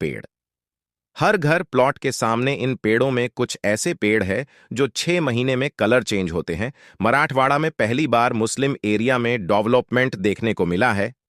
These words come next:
साथ ही स्काईलाइन Contractor and Engineer Private Limited कंपनी के डायरेक्टर मेराज सिद्दीकी, इनका सेकंड प्रोजेक्ट इफ्तिखार पार्क इस नाम से शुरू की गई है।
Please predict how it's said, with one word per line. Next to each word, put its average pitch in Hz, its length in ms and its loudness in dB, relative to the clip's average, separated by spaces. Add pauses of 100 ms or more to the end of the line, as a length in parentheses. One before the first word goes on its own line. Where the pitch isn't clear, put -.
(140)
साथ 151 360 0
ही 107 340 -4 (300)
स्काईलाइन 147 720 0
Contractor 123 640 0 (100)
and 117 220 0
Engineer 107 600 0 (340)
Private 147 400 0
Limited 131 400 0
कंपनी 120 380 0
के 110 120 -2
डायरेक्टर 113 640 2 (320)
मेराज 135 480 2
सिद्दीकी, 92 800 -4 (420)
इनका 143 300 0
सेकंड 156 420 -2
प्रोजेक्ट 127 560 2
इफ्तिखार 127 720 -2
पार्क 120 520 0 (280)
इस 143 140 -2
नाम 117 220 0
से 107 160 -2
शुरू 98 240 0
की 90 180 -4
गई 85 180 0
है। 76 180 -8